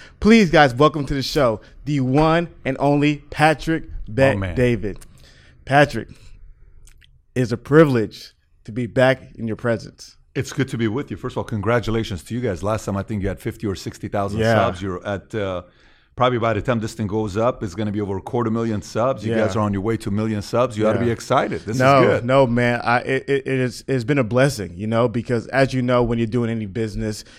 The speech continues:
Speaker 1: at the first couple of years, that's a, that's a trying years.
Speaker 2: Yes.
Speaker 1: When you're not seeing the, you know, the results that, you know, society and, and it's, it's telling you you're supposed to experience.
Speaker 2: Mm-hmm.
Speaker 1: And so I think it was that consistent grind, that consistent patience. And we'll talk about it more. You know it the best.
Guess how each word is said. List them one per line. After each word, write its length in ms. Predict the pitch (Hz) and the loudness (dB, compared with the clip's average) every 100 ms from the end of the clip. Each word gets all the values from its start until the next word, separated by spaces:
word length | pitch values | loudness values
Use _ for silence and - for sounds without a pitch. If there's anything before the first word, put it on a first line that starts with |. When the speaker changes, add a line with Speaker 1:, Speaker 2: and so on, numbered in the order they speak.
| - | -8
Speaker 1:
at 240 | 113 117 110 | -2 -2 -4
the 80 | |
first 320 | 110 139 143 143 | -4 0 0 -2
couple 220 | 131 123 | -2 -2
of 60 | 113 | 0
years, 320 | 139 127 104 | 2 0 0
that's 240 | 123 127 | -2 -4
a, 60 | 120 - | -10 -8
that's 180 | 131 131 | -8 -8
a 40 | |
trying 400 | - 139 131 120 | -4 -2 -2 -2
years. 300 | 101 90 87 | -6 -8 -8
Speaker 2:
Yes. 320 | 95 80 - | -10 -10 -8
Speaker 1:
When 120 | 127 | -4
you're 80 | 117 | -2
not 320 | 117 123 - | 0 0 -2
seeing 500 | - - 139 131 120 | -6 -6 -2 -2 -2
the, 160 | 113 107 110 | 0 0 0
you 60 | |
know, 180 | 113 110 | -2 -2
the 100 | 107 | -2
results 520 | 110 113 101 139 127 | -4 -4 -2 -4 -2
that, 180 | 113 110 | -4 -4
you 60 | 113 | -4
know, 100 | 107 | -6
society 800 | - 117 - 147 135 131 120 113 | -6 -10 -4 0 0 0 -2 -4
and, 80 | - | -4
and 200 | 107 104 - _ | -6 -8 -12 _
it's, 220 | 123 - - | -10 -10 -6
it's 140 | 120 | -6
telling 320 | - 160 165 131 | -4 -4 -2 -4
you 60 | |
you're 80 | 120 | -6
supposed 300 | - 117 - | -6 -6 -6
to 40 | 110 | -12
experience. 580 | 113 117 117 117 120 | -8 -4 -2 -2 -6
Speaker 2:
Mm-hmm. 300 | - - - 123 | -14 -18 -8 -6
Speaker 1:
And 100 | 117 | -2
so 200 | 135 120 | 2 2
I 80 | 117 | 2
think 200 | 139 127 | 0 -2
it 60 | |
was 140 | 120 117 | -2 -2
that 160 | 113 | -4
consistent 580 | - 107 - 131 - 117 | -6 -10 -6 -6 -4 -6
grind, 300 | 104 117 117 | -2 0 0
that 40 | 117 | -2
consistent 460 | 120 - 131 117 110 | -8 -10 -8 -8 -6
patience. 380 | 127 - 113 - - - | -4 -4 -10 -14 -20 -8
And 120 | 131 | -2
we'll 120 | 135 - | 0 0
talk 240 | 143 123 | 0 0
about 240 | 113 117 | 2 2
it 60 | 107 | 2
more. 280 | 110 117 107 | 2 2 0
You 220 | 123 165 | 2 4
know 220 | 139 127 | 4 4
it 100 | 104 | 2
the 80 | 113 | -2
best. 320 | 117 113 - | 0 -2 -4